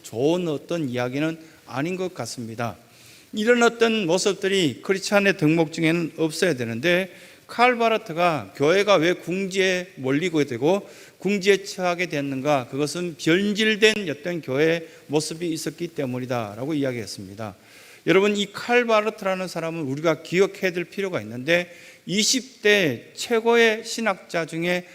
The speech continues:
한 사람이 칼 바르트입니다. 이 사람이 쓴 글을 읽고 수많은 사람들이 기준을 정하였고 성경의 해석들을 정확히 알 수 있었습니다. 어거스틴 다음에, 아우구스티누스 다음에 가장 유명한 어떤 신학자, 목회자라고 한다면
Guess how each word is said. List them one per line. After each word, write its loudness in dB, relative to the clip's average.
한 -6
사람이 -4
칼 -6
바르트입니다. -10
이 -6
사람이 4
쓴 -4
글을 0
읽고 -4
수많은 -4
사람들이 -4
기준을 -8
정하였고 -4
성경의 -2
해석들을 -4
정확히 -2
알 -4
수 -10
있었습니다. -12
어거스틴 6
다음에, 4
아우구스티누스 2
다음에 0
가장 2
유명한 0
어떤 -4
신학자, -2
목회자라고 0
한다면 0